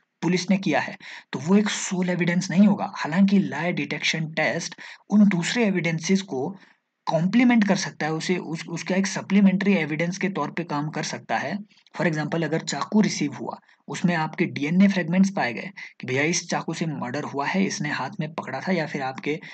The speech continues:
अ, जो, right, आपके जो fingerprints है वो उसमें पाए गए, तो उस case में ही सिर्फ आपके blood sample या फिर आपके, अ, Right, आपके lie detection test वगैरह, ये सब चीज़ें assistive evidence के तौर पे ही यूज़ की जा सकती है।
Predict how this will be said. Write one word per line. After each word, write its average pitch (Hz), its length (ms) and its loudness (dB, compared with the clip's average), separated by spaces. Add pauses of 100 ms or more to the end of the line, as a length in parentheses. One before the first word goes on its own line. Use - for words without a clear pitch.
(200)
अ, 123 400 -2
जो, 120 480 -6 (220)
right, 123 280 -6
आपके 123 300 -4
जो 123 200 -2
fingerprints 139 600 -6
है 143 60 -6
वो 131 180 -4
उसमें 131 240 -6
पाए 120 180 -4
गए, 170 180 -10 (340)
तो - 160 -8 (100)
उस 208 240 0
case - 400 -6
में 165 240 -4
ही 139 260 -4
सिर्फ - 420 -6
आपके 127 300 -6
blood 131 280 -6
sample 120 420 -8
या 117 120 -6
फिर 120 180 -8
आपके, 117 320 -4 (560)
अ, 113 300 -6 (760)
Right, 127 200 -2
आपके 120 500 -4
lie 127 220 -2
detection 123 420 -4
test 123 300 -8
वगैरह, 120 300 -8 (300)
ये 175 80 2
सब 170 180 -2
चीज़ें 147 400 -8 (260)
assistive 190 580 0
evidence 143 360 -4
के 151 100 -6
तौर 117 200 -6
पे 123 100 -8
ही - 140 -4
यूज़ 135 260 -8
की 127 120 -4
जा 113 100 -6
सकती - 280 -14
है। - 140 -12